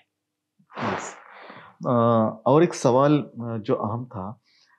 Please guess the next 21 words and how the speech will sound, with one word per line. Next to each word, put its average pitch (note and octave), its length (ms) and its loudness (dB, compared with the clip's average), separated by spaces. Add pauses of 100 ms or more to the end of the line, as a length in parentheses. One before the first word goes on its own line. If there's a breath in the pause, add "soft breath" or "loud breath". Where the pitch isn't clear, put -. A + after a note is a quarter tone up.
(320 soft breath)
कि D3 60 0
जब A2 240 2
जब, E3 180 4
अ, D3+ 840 4
reservation B2+ 600 2
के C#3+ 60 0
लिए B2+ 120 4
बात A2 320 0
होती G#2+ 180 -2
थी, G#2+ 180 -4
विशेषता A2+ 440 -2
जो A2+ 460 -4
communities B2 460 0
थी, A2 180 2
मराठा G2+ 520 -2
हो, G2 380 -8 (420 soft breath)
जाट G#2 380 0
हो G2+ 180 0
या G2+ 80 0
पटेल G#2+ 400 2
हो, F#2+ 360 -4